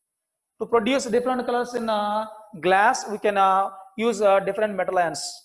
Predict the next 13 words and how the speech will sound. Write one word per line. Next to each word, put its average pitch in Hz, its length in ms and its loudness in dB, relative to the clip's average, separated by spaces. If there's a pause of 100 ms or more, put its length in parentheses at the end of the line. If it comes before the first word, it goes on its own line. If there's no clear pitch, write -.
(840)
Different 185 260 -4
metal 190 260 0
composition 202 480 0
is 185 100 -6
added 190 320 2
to, 185 380 2 (640)
means 180 180 -14
the 170 80 -10
salts 208 360 0
are 214 180 2
added 202 200 -2
to 185 240 0 (320)
glass, 170 260 -4